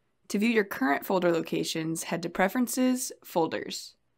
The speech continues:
Here, you can specify the location for all folders or customize each resource type independently. By default, Keyshot's resource folder is stored under Documents on Windows and under Library Application Support on Mac.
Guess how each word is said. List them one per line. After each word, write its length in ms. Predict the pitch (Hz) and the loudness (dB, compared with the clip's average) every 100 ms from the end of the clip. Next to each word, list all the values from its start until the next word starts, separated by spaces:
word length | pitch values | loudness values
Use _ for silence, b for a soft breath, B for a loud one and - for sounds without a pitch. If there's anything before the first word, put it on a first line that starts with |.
| _ _ _ _ _ | _ _ _ _ _
Here, 280 | - 262 240 | 2 4 4
you 120 | 214 | 2
can 100 | 208 | -2
specify 420 | - 190 180 180 | 0 0 2 2
the 120 | 170 | 2
location 520 | 170 165 185 175 170 170 | 0 0 0 0 -2 -4
for 240 | 165 - | -2 4
all 140 | 190 | 4
folders 580 | 202 208 208 202 196 190 | 4 0 0 2 2 2
or 200 | - 220 | 0 -2
customize 580 | 254 233 - 196 185 180 - | 0 -2 0 0 0 0 -2
each 200 | 180 175 | -4 0
resource 440 | 170 170 165 160 | -2 0 -2 -4
type 260 | - 165 170 | -4 -4 -4
independently. 800 | 160 180 214 175 - - 196 - _ _ _ _ | -4 -2 0 0 -4 -10 -14 -16 _ _ _ _
By 100 | 185 | -2
default, 540 | 190 214 214 208 190 - | 0 0 4 4 4 2
Keyshot's 480 | 202 196 185 175 - | -2 0 2 0 -2
resource 500 | 180 202 214 202 185 | -2 0 2 0 0
folder 320 | 175 170 170 | -2 0 0
is 220 | 165 170 - | 0 -2 -2
stored 320 | - 175 180 | 0 2 2
under 200 | 165 160 | -2 -2
Documents 800 | 160 160 170 208 226 247 254 - | 0 0 0 0 0 0 -2 -2
on 160 | 170 165 | -2 0
Windows 560 | 185 214 247 277 262 - | 0 2 4 2 0 -2
and 120 | 175 | 0
under 200 | 175 175 | 2 2
Library 640 | 165 170 175 170 170 165 - | 2 2 2 2 2 0 -2
Application 640 | 160 - - 226 - 190 | -8 -6 -2 -2 0 -2
Support 500 | - 180 165 156 - | -4 -4 -6 -6 -6
on 200 | 147 147 | -4 -2
Mac. 380 | 143 - - - | -2 -2 -6 -20